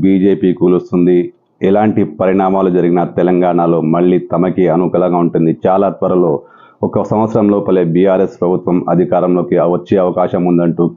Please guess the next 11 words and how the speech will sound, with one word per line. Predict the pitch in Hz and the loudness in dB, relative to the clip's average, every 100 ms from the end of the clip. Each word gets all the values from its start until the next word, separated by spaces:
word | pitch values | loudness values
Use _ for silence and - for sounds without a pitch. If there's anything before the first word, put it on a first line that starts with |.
| - | -2
కేసీఆర్ | 104 95 - 92 85 73 - _ _ _ - 82 | 0 0 0 0 2 -2 -6 _ _ _ -4 0
బహిరంగంగానే | 104 107 104 98 95 90 90 85 | 2 2 2 2 2 2 2 2
మాట్లాడారు. | 82 85 82 80 | 0 0 0 0
కొంతమంది | 73 98 101 101 98 92 92 | 0 0 0 0 0 0 0
నేతలు | 90 95 87 | 0 -2 0
కూడా | 90 82 73 - _ _ 110 | 0 0 -2 -6 _ _ -2
వచ్చేది | 113 117 117 113 - | -2 0 2 0 0
తమ | 98 98 92 | -2 0 0
ప్రభుత్వమే | 92 95 95 92 92 90 | -2 -2 -2 -2 0 0
అని | 92 90 85 | 0 2 0
మాట్లాడారు. | 82 87 80 80 | 0 0 0 0